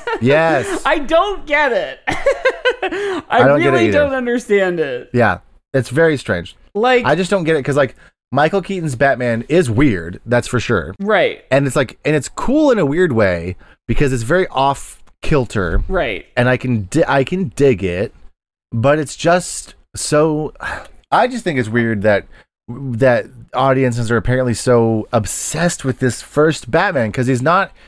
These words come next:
Speaker 2: I don't even, I mean, like, he's better, I'm not gonna say Val Kilmer or George Clooney are bad at being Batman, but they're different than Michael Keaton. But I think maybe Christian Bale is the better Batman.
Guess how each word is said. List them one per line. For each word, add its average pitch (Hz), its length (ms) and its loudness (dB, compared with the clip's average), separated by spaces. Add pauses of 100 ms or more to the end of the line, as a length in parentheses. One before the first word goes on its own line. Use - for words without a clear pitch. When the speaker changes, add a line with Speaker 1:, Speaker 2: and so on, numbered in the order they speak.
(160)
Speaker 2:
I 170 160 2
don't 208 140 0
even, 175 180 -6
I 143 60 0
mean, 160 160 0
like, 147 180 2
he's 143 160 -4
better, 180 600 0 (200)
I'm 165 120 0
not 214 140 0
gonna 180 100 -4
say 170 100 -2
Val 127 260 2
Kilmer 127 380 -2
or 113 80 -2
George 113 300 -2
Clooney 113 280 -4
are 90 120 -4
bad 95 400 -2
at 120 100 -6
being 135 260 -4
Batman, 143 600 -2 (220)
but 120 420 0
they're 123 160 2
different 131 520 -2
than 113 260 -2
Michael 110 320 0
Keaton. 117 420 -6 (380)
But 147 80 2
I 208 100 4
think 220 380 -6 (220)
maybe 196 280 0
Christian 175 480 -2
Bale 135 380 4
is 190 140 2
the 196 100 0
better 202 320 0
Batman. 226 720 -2